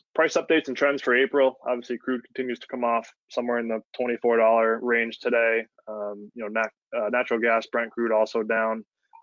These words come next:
Um, benzene came down, you know, way off, obviously, with the crude decrease. Um,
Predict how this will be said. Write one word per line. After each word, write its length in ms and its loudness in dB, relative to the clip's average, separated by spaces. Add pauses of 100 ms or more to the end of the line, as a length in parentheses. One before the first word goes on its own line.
Um, 480 -6
benzene 380 -2
came 160 -2
down, 420 0
you 60 -10
know, 100 -2
way 140 2
off, 240 4
obviously, 380 -2
with 140 0
the 60 -10
crude 380 -2
decrease. 640 -6 (420)
Um, 540 -8